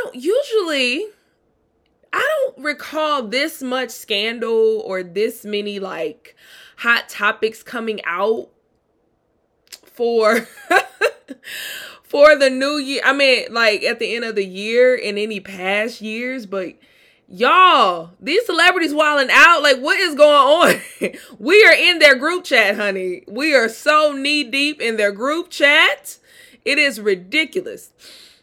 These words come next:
Y'all, my nails is popping. I'm sorry. They look so cute. These are press-ons. I got these from Shein for two dollars. These are amazing.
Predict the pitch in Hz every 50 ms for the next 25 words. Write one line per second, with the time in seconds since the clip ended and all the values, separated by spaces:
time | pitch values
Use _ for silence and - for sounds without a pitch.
0 | _ _ _ _ _ _ _ _ _ _ _ _ - _ _ _ 220 247 254 -
1 | - 240 214 196 190 185 170 160 - 160 165 156 156 165 185 190 - 170 165 165
2 | 175 202 202 196 185 170 - - - 175 175 - - 175 160 131 92 - 202 285
3 | - 240 190 - 185 170 170 170 - - 113 85 85 156 - - _ _ - 175
4 | 196 180 185 175 175 - 185 185 185 - - 202 - - - 156 170 160 113 98
5 | 98 - - - - - 185 - _ _ _ _ _ _ _ _ _ - 170 170
6 | 175 165 165 _ - - 214 185 - - - - - - _ _ _ _ - -
7 | - - - - - 92 90 82 _ _ _ _ _ _